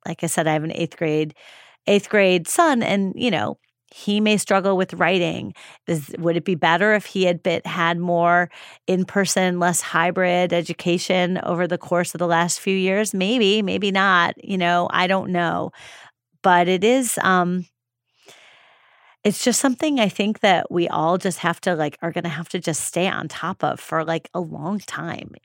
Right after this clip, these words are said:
which, um, <laughs> it just goes to show that this, like, you know, this parenting stuff isn't, isn't for the weak of heart.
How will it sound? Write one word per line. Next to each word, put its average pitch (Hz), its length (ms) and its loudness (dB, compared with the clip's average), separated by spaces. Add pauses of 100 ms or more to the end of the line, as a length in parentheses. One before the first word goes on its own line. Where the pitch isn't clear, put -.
(180)
which, 180 300 -2
um, 160 300 0 (1200)
<laughs> - 0 -
it - 520 -2
just - 240 2
goes 220 320 2
to 180 100 -6
show 190 300 2
that 170 200 2
this, - 240 -10
like, 185 300 -2 (280)
you 240 100 4
know, 240 60 6
this 233 180 0
parenting 262 440 2
stuff 170 300 0
isn't, 208 240 -2
isn't 220 320 -2
for 214 160 0
the 196 100 2
weak 196 200 2
of 165 100 -2
heart. 240 320 4